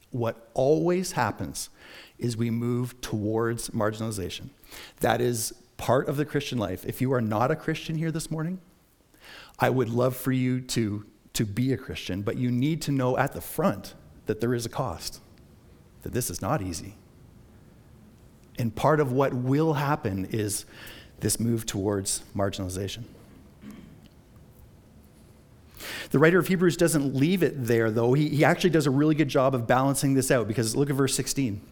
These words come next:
He says, "And do not forget to do good and share with others, for with such sacrifices God is pleased."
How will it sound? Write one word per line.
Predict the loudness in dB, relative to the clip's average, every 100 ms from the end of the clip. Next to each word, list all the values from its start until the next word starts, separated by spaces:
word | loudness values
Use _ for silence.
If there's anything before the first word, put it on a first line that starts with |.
| -20 -20 -20 -14 -4
He | 0 4
says, | 4 4
"And | 2
do | 2
not | 4 2 2
forget | 0 2 2 0 -4 -12 -8 0
to | 0
do | 4 2
good | 2 2 6 6 6 4 0 -6 -12 -8 2
and | 2 4
share | 4 4 6
with | 6 4
others, | 2 2 0 -4 -6 -10 -8
for | 4 6
with | 8 6
such | 4 2 2 2
sacrifices | 2 4 4 4 2 4 2 2 0 0 -2
God | 2 2 4 4 2
is | 0 -2
pleased." | 2 2 4 0 -4 -8